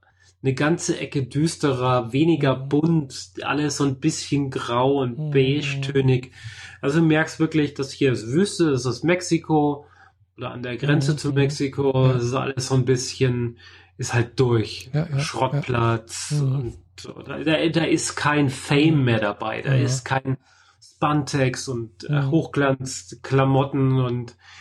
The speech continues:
Speaker 1: voll die Action und
Speaker 2: Mhm.
Speaker 1: super gute Laune, ganz im Gegenteil.
Speaker 2: Mhm.
Speaker 1: Logan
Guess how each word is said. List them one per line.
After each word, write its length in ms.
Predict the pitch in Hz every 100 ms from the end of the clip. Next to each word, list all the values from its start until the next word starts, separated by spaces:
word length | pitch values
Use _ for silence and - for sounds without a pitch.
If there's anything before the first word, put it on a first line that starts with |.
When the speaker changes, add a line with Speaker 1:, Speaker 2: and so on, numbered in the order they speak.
| - _
Speaker 1:
voll 340 | - 156 143
die 160 | 139 160
Action 380 | 156 - 135
und 100 | 127
Speaker 2:
Mhm. 40 | 120
Speaker 1:
super 340 | 175 147 160
gute 240 | 147 135 139
Laune, 500 | 139 156 156 135 127
ganz 240 | 139 127
im 180 | 147 139
Gegenteil. 600 | 143 139 135 131 120 120
Speaker 2:
Mhm. 120 | 120 139
Speaker 1:
Logan 600 | 151 135 160 147 147